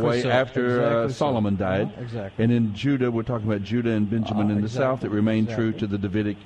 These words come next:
Speaker 2: Sure.
Speaker 1: lineage and, and ancestry and
Speaker 2: And
Speaker 1: so
Speaker 2: it
Speaker 1: on.
Speaker 2: doesn't forgive the sins of them,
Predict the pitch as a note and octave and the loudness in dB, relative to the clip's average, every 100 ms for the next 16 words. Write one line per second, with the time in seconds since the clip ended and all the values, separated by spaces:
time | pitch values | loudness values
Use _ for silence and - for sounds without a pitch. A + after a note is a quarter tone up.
0 | - - E3 G#2+ A2+ G#2+ G#2 G2+ G2 F#2+ | -20 -16 -6 0 2 2 0 0 -2 0
1 | G#2 G2+ F#2+ G#2 - F#2+ F#2 C3+ F#2 E2+ | -2 -2 -2 -6 -6 -4 -2 -2 -2 -2
2 | C3 G3+ A#3+ D4 - G3+ G#3 G3 C3 A2 | 0 -2 -2 -10 -10 -8 -4 -4 -6 -10
3 | - - F4 F#4 F#3 A#2 G2 D#2 C#2 G#1 | -12 -12 -8 -6 -4 -6 -8 -10 -10 -12
4 | C2 | -14